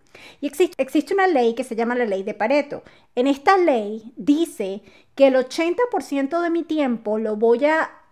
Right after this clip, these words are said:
a implementar en el veinte por ciento de las actividades que me van a ser productivas. ¿Sí me explico? Entonces, es un poquito acerca de en lo que yo me estoy enfocando. Cuando yo me enfoco en realmente en eso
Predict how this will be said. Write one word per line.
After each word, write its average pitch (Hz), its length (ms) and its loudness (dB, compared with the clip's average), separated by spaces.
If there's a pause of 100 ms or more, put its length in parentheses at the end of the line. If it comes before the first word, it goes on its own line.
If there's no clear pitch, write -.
(140)
a 277 140 2
implementar 285 680 2
en 247 100 -2
el 247 120 -2
veinte 269 260 0
por 330 140 -8
ciento 247 240 -4
de 285 80 0
las 285 100 0
actividades 269 640 0
que 247 140 -2
me 254 120 -2
van 302 240 2
a 226 80 -2
ser 254 380 -2
productivas. 190 880 -6 (880)
¿Sí 247 140 -6
me 262 80 0
explico? 294 380 -6 (520)
Entonces, 294 480 4 (300)
es 302 160 8
un 370 80 2
poquito 294 840 4
acerca 247 460 0
de 240 220 2
en 262 200 4
lo 247 180 2
que 233 220 4
yo 320 160 6
me 269 120 4
estoy 208 340 -6
enfocando. 226 640 -4
Cuando 240 280 2
yo 254 220 4
me 320 120 2
enfoco 349 600 2
en 254 140 -2
realmente 269 580 2
en 294 140 2
eso 294 540 -2